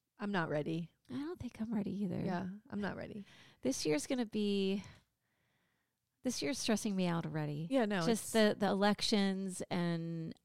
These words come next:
Speaker 2: um, just local elections,
Speaker 1: <gasps>
Speaker 2: state elections.
Speaker 1: I know. How about this? How about we celebrate this?
Speaker 2: Oh.
Speaker 1: In the state of Florida, we have enough petitions
Speaker 2: Oh,
Speaker 1: to get
Speaker 2: yes.
Speaker 1: abortion on the ballot.
Speaker 2: Woo, woo! And let's hope, uh, Ashley Moody doesn't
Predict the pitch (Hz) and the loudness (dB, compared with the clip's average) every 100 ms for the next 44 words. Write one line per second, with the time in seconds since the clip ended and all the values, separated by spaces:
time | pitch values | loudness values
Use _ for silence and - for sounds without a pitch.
0 | - 180 151 151 151 147 - _ - 196 | -4 0 2 0 -2 -4 -10 _ -6 -6
1 | - 175 240 262 254 202 180 175 - 175 | -4 4 4 4 2 2 2 2 -2 -4
2 | 175 320 254 285 254 214 190 - 196 185 | -2 2 4 6 4 2 0 -2 0 6
3 | 285 349 294 294 349 320 381 392 - 208 | 8 10 10 10 10 10 8 6 4 6
4 | 302 311 262 269 - 269 247 233 214 208 | 8 8 6 4 4 4 6 6 6 6
5 | - 220 190 - - 339 370 214 - _ | 6 8 8 6 6 10 10 8 4 _
6 | _ _ - 269 320 - - 302 320 - | _ _ 2 4 4 2 4 6 4 4
7 | 294 262 240 202 180 175 220 220 226 220 | 8 10 10 8 6 6 4 6 6 6
8 | 190 196 - 285 - 330 - 247 233 240 | 6 4 2 0 4 6 6 4 8 12
9 | 311 359 320 262 277 370 349 294 294 247 | 12 12 12 10 12 12 12 12 12 12
10 | 277 285 294 269 262 233 214 208 698 - | 12 12 10 8 10 10 12 12 12 12
11 | 440 622 679 698 719 719 719 719 719 - | 12 12 12 12 12 12 12 12 12 12
12 | - 233 240 - 262 247 - 226 220 214 | 10 8 8 8 8 10 10 12 12 12
13 | 202 214 208 - 214 202 208 202 202 185 | 10 8 6 4 2 4 6 6 6 4
14 | 190 180 | 0 -4